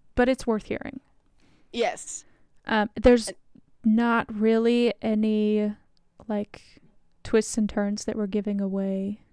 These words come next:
Speaker 1: I don't think.
Speaker 2: I can't imagine, so not anything that, like, you're not expecting to see, I
Speaker 1: Yeah,
Speaker 2: don't
Speaker 1: it's
Speaker 2: think,
Speaker 1: no, like,
Speaker 2: really.
Speaker 1: Antebellum twist,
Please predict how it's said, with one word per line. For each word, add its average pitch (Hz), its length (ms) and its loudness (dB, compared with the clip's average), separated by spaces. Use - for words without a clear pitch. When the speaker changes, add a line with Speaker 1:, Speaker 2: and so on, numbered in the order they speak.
Speaker 1:
I 220 60 -4
don't 208 200 -6
think. - 440 -10
Speaker 2:
I 392 360 -2
can't 240 320 -6
imagine, 170 500 -8
so 175 520 -6
not 277 220 0
anything 269 400 -2
that, 226 100 -2
like, 196 180 -2
you're 196 120 -4
not 170 300 -2
expecting 180 580 -8
to 147 140 -16
see, - 200 -16
I 233 40 2
Speaker 1:
Yeah, 208 100 0
Speaker 2:
don't - 100 -4
Speaker 1:
it's - 120 -8
Speaker 2:
think, - 80 -4
Speaker 1:
no, 247 140 2
like, 233 180 0
Speaker 2:
really. 208 120 -6
Speaker 1:
Antebellum 202 500 -2
twist, - 420 -16